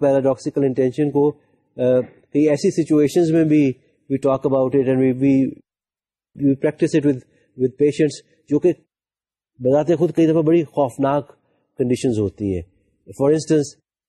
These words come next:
sometimes when people are using suicide as a way of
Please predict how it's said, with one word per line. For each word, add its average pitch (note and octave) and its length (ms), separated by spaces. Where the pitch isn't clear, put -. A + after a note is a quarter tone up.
sometimes C#3 420
when A#2+ 200
people C3+ 560
are B2+ 200
using C#3 200
suicide C#3+ 800
as B2+ 60
a B2 160
way C3 120
of B2+ 80